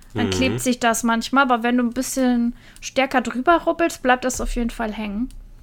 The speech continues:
Speaker 1: Und das hat gestern zwei Minuten gedauert. Und das war sauber. Und was mich nämlich immer noch hier nervt in der Wohnung, wir haben ja teilweise so Fliesen. Und
Speaker 2: Ja.
Speaker 1: da sind ja so dünne,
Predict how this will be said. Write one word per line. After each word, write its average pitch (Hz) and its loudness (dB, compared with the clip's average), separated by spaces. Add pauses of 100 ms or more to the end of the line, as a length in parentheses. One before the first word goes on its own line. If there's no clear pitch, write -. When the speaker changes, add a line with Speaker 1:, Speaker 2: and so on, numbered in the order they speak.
(260)
Speaker 1:
Und 240 -6
das 247 0
hat 262 2
gestern 269 2
zwei 269 2
Minuten 269 4
gedauert. 208 -2 (960)
Und 247 8
das 233 4
war 247 8
sauber. 214 0
Und 330 0
was 240 -2
mich 277 -2
nämlich 226 -2
immer 202 -4
noch 202 -6
hier 208 -6
nervt 196 -6
in 240 -6
der 214 -4
Wohnung, 220 -4 (720)
wir 240 -2
haben 254 4
ja 254 2
teilweise 240 -2
so 233 -6
Fliesen. 240 -2 (1300)
Und 269 4
Speaker 2:
Ja. - 2 (520)
Speaker 1:
da 240 2
sind 285 2
ja 294 6
so 254 -2
dünne, 320 4